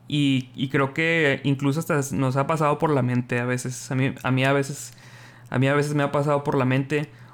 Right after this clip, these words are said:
O, por ejemplo, también es más o menos como, no sé,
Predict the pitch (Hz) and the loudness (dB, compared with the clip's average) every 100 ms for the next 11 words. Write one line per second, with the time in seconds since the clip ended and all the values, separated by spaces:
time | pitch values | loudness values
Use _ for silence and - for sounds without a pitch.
0 | - 131 131 131 135 139 147 151 143 131 | -8 -4 0 0 2 2 2 2 2 4
1 | 139 139 - - - 131 143 139 139 131 | 2 -2 -10 -8 -4 0 2 0 0 0
2 | 127 127 127 127 120 | 2 2 2 0 0